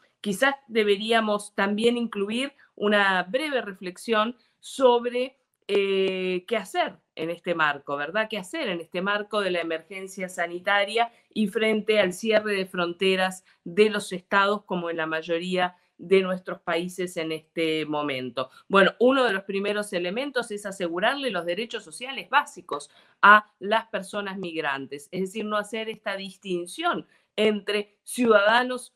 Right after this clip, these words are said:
ciudadanas y migrantes, y estoy hablando del derecho a la salud y que también los programas que los distintos estados están implementando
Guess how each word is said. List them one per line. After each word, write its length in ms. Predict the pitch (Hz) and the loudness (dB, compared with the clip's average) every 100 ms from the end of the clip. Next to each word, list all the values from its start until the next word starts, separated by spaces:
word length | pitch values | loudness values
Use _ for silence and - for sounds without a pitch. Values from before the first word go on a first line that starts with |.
| _ | _
ciudadanas 800 | - 202 190 196 202 208 202 - _ | -8 0 0 0 -2 -4 -8 -12 _
y 120 | 208 | -6
migrantes, 800 | 196 185 175 170 165 147 175 180 _ _ | -2 -2 0 0 -2 -4 -8 -8 _ _
y 120 | 170 | -6
estoy 280 | 180 196 202 | -6 -4 -4
hablando 480 | 190 185 185 196 190 | -2 0 -2 -2 -4
del 200 | 180 175 | -4 -4
derecho 600 | 165 175 185 180 175 170 _ - | -4 -2 -2 -2 -2 -2 _ -6
a 140 | 156 | -4
la 120 | 156 156 | -4 -4
salud 440 | 170 185 269 320 - | -4 -2 -2 -6 -8
y 140 | 190 | -2
que 120 | 196 | -2
también 400 | 185 175 226 302 | 0 -2 -2 -4
los 140 | 269 - | -4 -6
programas 640 | 190 190 269 277 170 156 | -2 -2 0 -2 -2 -8
que 120 | 165 | -8
los 140 | 160 156 | -8 -10
distintos 540 | - 226 240 240 226 | -10 -6 -2 -2 -4
estados 520 | 196 - 226 170 165 | -4 4 6 6 2
están 280 | - 196 202 | -4 -4 -4
implementando 920 | 190 208 214 208 190 185 170 190 196 | -4 -4 -4 -2 2 2 2 -2 -4